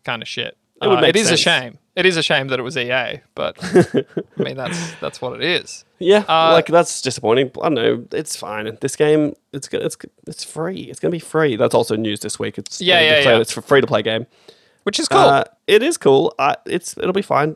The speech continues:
Speaker 2: Uh, take your time. I'm hoping they invite me into their early access shit, 'cause that'll
Speaker 1: That
Speaker 2: be
Speaker 1: would be
Speaker 2: rad,
Speaker 1: cool.
Speaker 2: but free to play is, I think, perfect for this game because it makes it zero barrier to entry for friends to play with friends. And I think that's, from what they were saying, they did a, uh,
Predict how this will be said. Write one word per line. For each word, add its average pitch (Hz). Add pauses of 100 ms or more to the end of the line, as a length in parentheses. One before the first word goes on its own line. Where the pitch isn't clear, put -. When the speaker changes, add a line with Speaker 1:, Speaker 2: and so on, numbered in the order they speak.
Speaker 2:
Uh, - (320)
take 156
your 156
time. 143 (480)
I'm 135
hoping 143
they 127
invite 120
me 123
into 123
their 117
early 113
access 117
shit, 117
'cause -
that'll 113
Speaker 1:
That 151
Speaker 2:
be 160
Speaker 1:
would 131
be 107
Speaker 2:
rad, 120
Speaker 1:
cool. 143
Speaker 2:
but - (160)
free 147
to 202
play 127
is, 117
I 120
think, 127
perfect 127
for 110
this 110
game 110
because 107 (120)
it 120
makes 117
it 117 (120)
zero 151
barrier 131
to 113
entry 110
for 110
friends 107
to 110
play 104
with 104
friends. 80
And 98
I 107
think 107
that's, 104 (480)
from 139
what 143
they 135
were 127
saying, 120
they 139
did 147
a, 120
uh, 98